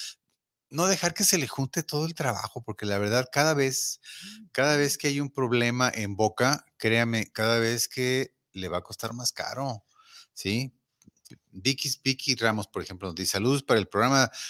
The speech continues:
desde Zapopan, por este gran espacio". Doctor, es cierto, el dentista no es caro. Uno es el que lo hace caro y complicado. La verdad es que sí, muchas veces le decimos al paciente, ya vemos una caries grande,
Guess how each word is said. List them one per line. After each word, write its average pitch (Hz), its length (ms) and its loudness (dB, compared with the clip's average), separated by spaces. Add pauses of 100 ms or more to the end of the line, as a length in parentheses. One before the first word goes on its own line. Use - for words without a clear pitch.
(140)
desde 104 400 0
Zapopan, 98 800 2 (320)
por 101 180 0
este 107 300 -2
gran 98 200 0
espacio". 101 440 0
Doctor, 143 280 4
es 175 120 8
cierto, 185 720 6
el 110 120 -4
dentista 113 440 -2
no 123 80 0
es 113 100 -2
caro. 82 400 -4 (680)
Uno 147 400 6
es 139 220 8
el - 120 0
que 123 120 0
lo 104 160 2
hace - 260 4
caro 107 260 0
y 120 40 -4
complicado. 104 640 -2
La 113 100 4
verdad 123 220 6
es 202 140 4
que 139 100 0
sí, 143 160 4
muchas 180 280 4
veces 185 180 2
le 185 80 4
decimos 151 420 4
al 143 120 0
paciente, 113 440 0
ya 113 120 4
vemos 131 280 -2
una 127 140 -4
caries 113 320 -4
grande, 98 560 -2